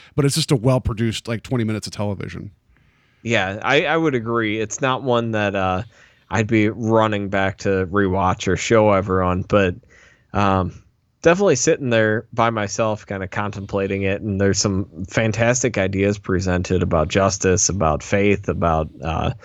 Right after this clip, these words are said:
Speaker 2: desperation. And, uh, it, it, there's just, there's so much going on that, and there's such great lines written. Uh, some of the deliveries may not be the best, um,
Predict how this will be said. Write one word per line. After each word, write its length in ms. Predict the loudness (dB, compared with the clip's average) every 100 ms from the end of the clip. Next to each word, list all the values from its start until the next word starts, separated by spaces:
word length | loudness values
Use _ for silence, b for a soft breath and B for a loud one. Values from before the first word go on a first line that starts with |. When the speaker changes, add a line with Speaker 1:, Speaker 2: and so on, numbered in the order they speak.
| B B B
Speaker 2:
desperation. 880 | 0 0 0 0 2 0 0 -2 0
And, 380 | -2 -4 -8 B B B B -6
uh, 360 | -2 -2 -4 -10 -16 -20 _ _ _ _
it, 420 | 2 4 4 4
it, 140 | 2 6
there's 240 | 4 4
just, 220 | 2 0 -2 0
there's 200 | 2 2
so 220 | 4 2 4
much 220 | 2 0
going 240 | 0 0
on 220 | -2 -4 -2
that, 160 | -4
and 100 | -4
there's 160 | -4 -4
such 280 | -4 -4 -6 -10
great 540 | -8 0 4 4 2 -4
lines 600 | -4 0 2 2 0 -4
written. 500 | -2 -2 -2 -6 -6 B B B -2
Uh, 320 | 0 2 0 -4 _ _ _ _ _
some 320 | 0 2 2
of 60 | 0
the 100 | -2
deliveries 640 | 0 0 2 2 2 0
may 120 | 0
not 220 | 0 0 0
be 100 | -4
the 100 | -2
best, 640 | -2 0 -2 -4 -10 -16 _ _ _ _ -10
um, 460 | -6 -4 -4 -8